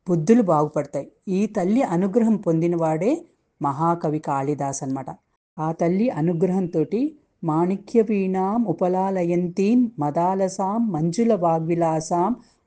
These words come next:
మహేంద్ర నీలద్యుతి కోమలాంగీం మాతంగ కన్యాం మనసా స్మరామి" అని చెప్పి చెప్పారు. ఆ తల్లి మంత్రిని.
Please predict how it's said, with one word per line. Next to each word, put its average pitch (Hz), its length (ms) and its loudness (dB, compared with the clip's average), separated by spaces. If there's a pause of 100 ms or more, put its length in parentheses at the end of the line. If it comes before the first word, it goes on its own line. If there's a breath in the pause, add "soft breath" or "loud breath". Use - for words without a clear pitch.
మహేంద్ర 220 640 2
నీలద్యుతి 185 720 -2
కోమలాంగీం 170 960 2
మాతంగ 165 640 0
కన్యాం 170 640 -2
మనసా 165 460 0
స్మరామి" 160 720 -2 (460 soft breath)
అని 160 200 0
చెప్పి 156 200 -4
చెప్పారు. 151 400 -4 (380)
ఆ 160 140 -2
తల్లి 175 400 0
మంత్రిని. 160 680 0